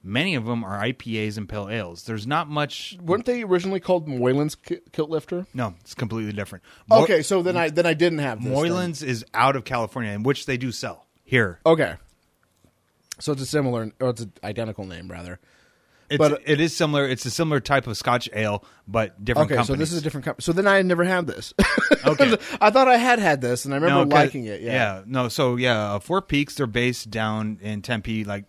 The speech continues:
Speaker 1: on, at, where was it? A S U Stadium, like, right on campus, and then right off Mill Avenue.
Speaker 2: Mm-hmm.
Speaker 1: I believe they're right there, so.
Speaker 2: Okay.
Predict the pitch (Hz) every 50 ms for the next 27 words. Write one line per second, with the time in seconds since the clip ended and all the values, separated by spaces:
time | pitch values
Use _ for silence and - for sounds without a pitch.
0 | _ _ _ _ - - 123 131 131 - - 127 135 117 - _ _ _ _ _
1 | _ 101 104 107 107 104 104 95 101 95 - _ - _ _ - 113 127 127 120
2 | - - 135 110 - - - 104 113 113 117 117 113 110 101 98 98 104 113 123
3 | 123 120 113 101 - - 110 113 110 110 123 110 - - 113 104 104 104 104 113
4 | 107 104 104 104 104 104 - - 113 113 104 98 98 104 107 98 101 98 95 95
5 | 95 - _ - 110 117 110 104 104 107 113 113 110 98 104 101 101 104 98 90
6 | - 104 101 87 82 82 - - 98 92 92 87 - _ _ 165 170 143 85